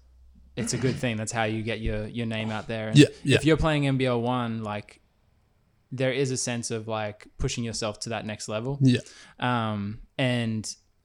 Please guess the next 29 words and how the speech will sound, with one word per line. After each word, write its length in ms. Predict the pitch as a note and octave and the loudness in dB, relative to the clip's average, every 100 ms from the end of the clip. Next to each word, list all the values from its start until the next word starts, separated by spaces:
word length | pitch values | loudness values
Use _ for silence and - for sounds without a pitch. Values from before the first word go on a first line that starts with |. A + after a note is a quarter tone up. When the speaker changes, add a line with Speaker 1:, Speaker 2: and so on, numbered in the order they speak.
| _ _ _ | _ _ _
Speaker 1:
I 80 | A#2 | 0
think 160 | E3+ | 2
the 80 | F3 | 4
other 160 | C3 C#3+ | 4 4
thing 220 | D3 C3 | 2 2
is, 200 | B2 A2+ | 0 0
like, 560 | A#2+ A2 G#2 - - - _ _ _ _ _ _ - | 0 0 -2 -6 -16 -20 _ _ _ _ _ _ -14
kind 460 | - B2+ B2+ B2 | -4 0 2 2
of 220 | B2 A#2 | 2 0
how 280 | A2+ A#2+ A2+ | -2 0 2
frustrating 1080 | A2+ - A2+ - - A#2 A2 A2 A#2 A#2+ A2+ _ _ _ _ - - - _ | 0 -2 -4 -4 -6 -6 -4 -6 -8 -10 -14 _ _ _ _ -20 -20 -20 _
it 140 | B2 A2+ | -6 -4
was 600 | A2 A2 G#2+ F#2 - B2 | 0 0 0 -2 -6 -6
listening 420 | A2 - A2+ A2 | -6 -4 -4 -6
to 80 | G#2+ | -8
Queensland 420 | - A2 A2 G#2 | -6 -6 -6 -2
basketball 760 | G#2+ G#2 - A2 G#2+ A2 A2+ A#2+ | -2 -2 -4 -4 -2 -2 -6 2
Speaker 2:
Yeah. 160 | B2+ A#2 | 4 4
Speaker 1:
never 260 | A#2 A2 | 2 -2
talk 260 | G#2+ A2+ G#2 | -4 -4 -2
about 220 | A#2 A#2 | -2 2
you. 40 | A#2+ | 6
Speaker 2:
A 40 | |
hundred 200 | C3+ A#2+ | 6 6
percent. 400 | A2+ - A#2+ - - _ | 4 4 4 2 -4 _
And, 520 | C#3 C#3 C3+ C3 A#2 - _ _ _ - | 2 6 6 6 4 -2 _ _ _ -4
you 140 | B2+ | 0
know, 80 | A#2+ | 2
I, 540 | A#2 A2+ C3 C#3 C#3 | 4 8 10 10 10